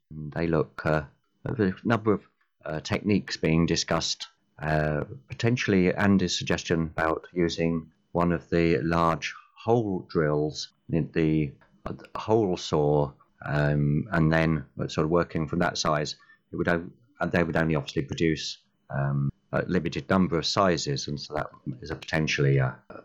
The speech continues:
a challenge because the ring size has to be de-,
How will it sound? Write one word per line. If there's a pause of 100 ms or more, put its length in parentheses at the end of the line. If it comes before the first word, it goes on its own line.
a
challenge
because (260)
the
ring
size (160)
has
to
be (200)
de-,